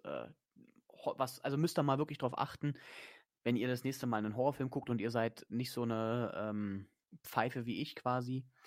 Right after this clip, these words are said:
dass ihr dann, ähm, da einfach mal, äh, guckt und ihr könnt, ihr könnt einfach mal ein Bullshit-Bingo spielen.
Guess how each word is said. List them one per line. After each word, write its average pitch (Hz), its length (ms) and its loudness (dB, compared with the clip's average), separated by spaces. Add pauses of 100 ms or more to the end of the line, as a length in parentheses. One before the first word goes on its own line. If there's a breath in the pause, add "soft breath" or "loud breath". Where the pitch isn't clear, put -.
(300 loud breath)
dass 120 160 -6
ihr 110 120 -2
dann, 110 360 0
ähm, 107 480 -4 (920)
da 123 120 -6
einfach 127 180 -6
mal, 110 340 -4
äh, 107 300 -14
guckt - 280 -6
und 107 400 -10 (1000 soft breath)
ihr - 100 -12
könnt, 180 260 2
ihr 147 60 -8
könnt - 220 0
einfach 185 140 2
mal 160 120 6
ein 139 60 2
Bullshit-Bingo 110 680 2
spielen. - 460 -8